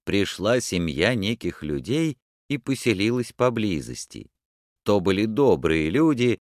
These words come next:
и между ними и Влаем была дружба. У них было двое сыновей,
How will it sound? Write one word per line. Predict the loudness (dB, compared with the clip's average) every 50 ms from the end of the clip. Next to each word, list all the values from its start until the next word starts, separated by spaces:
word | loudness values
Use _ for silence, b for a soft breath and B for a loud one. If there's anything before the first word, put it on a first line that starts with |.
| _ -2
и | 0 2
между | 2 4 4 2 2 2 0 2
ними | 2 2 2 2 0 0 0 2 0
и | 0
Влаем | -2 -2 0 0 0 0 0 0 0 -2 -2 -2 0
была | 0 2 2 2 0
дружба. | 0 0 -2 0 0 -2 -2 -4 -10 -14 -18 _ _ _ _ _ _ _ _ _ _ _ _ _ _ _ _ _ _ -6
У | -2 0 2
них | 4 4 4 2 2 -2
было | 2 2 2 4 4 2 2
двое | 2 0 0 2 2 2 2 0
сыновей, | -2 -4 -4 -4 -2 -2 -2 -2 -4 -4 -4 -4 -4 -8 -10